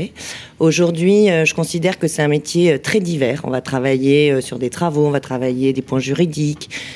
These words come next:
sur, euh, les constitutions, euh, des immeubles qu'on gère, qu'on appelle les règlements de copropriété. On va travailler des points comptables, on va optimiser des charges.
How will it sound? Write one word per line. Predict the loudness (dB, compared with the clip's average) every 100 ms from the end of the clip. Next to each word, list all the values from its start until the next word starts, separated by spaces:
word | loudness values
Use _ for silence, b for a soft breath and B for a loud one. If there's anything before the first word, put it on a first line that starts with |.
| B
sur, | -8 -2 2 2
euh, | 2
les | 0 -2 -6 -20 -18 -2
constitutions, | -2 0 -2 -2 -2 0 2 2 4 2
euh, | 2
des | 2 0 2
immeubles | 2 2 2
qu'on | 0 0
gère, | 0 0 -2
qu'on | 0 -2
appelle | 0 -2
les |
règlements | -2 0 0 -2
de |
copropriété. | -4 -4 -4 -2 0 0 0 -2 -4 B B B
On | -2
va | -2
travailler | 0 0 2 2
des | 2
points | 0 -2
comptables, | 0 0 0 0 -2 0
on | 0
va | 0
optimiser | 0 -2 0 0 2
des | 2 2
charges. | 2 0 -2